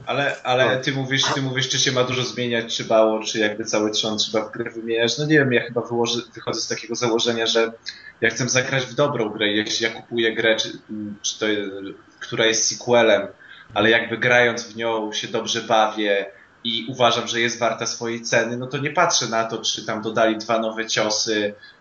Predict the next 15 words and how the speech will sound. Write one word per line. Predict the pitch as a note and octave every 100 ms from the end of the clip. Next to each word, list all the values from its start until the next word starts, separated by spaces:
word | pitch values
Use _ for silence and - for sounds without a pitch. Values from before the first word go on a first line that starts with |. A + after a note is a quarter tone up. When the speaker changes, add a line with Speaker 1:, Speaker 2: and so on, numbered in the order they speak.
| -
Speaker 1:
czy | A#2+
z | A2 B2+
F | B2+
P | B2+
S-a | A#2+ B2
zrobili | A2+ A#2 A2 A2+
strategię, | A2+ - A2+ A#2+ A2+ G2 A2 G#2 G#2 G2 -
czy | A2
zmienili | G#2 A2+ A2+ A2+
gamę | A#2 A2+ A2+
kolorów, | - A2+ A2 B2+ -
tylko | - D#3
czy | D3 C3+
to |
po | D3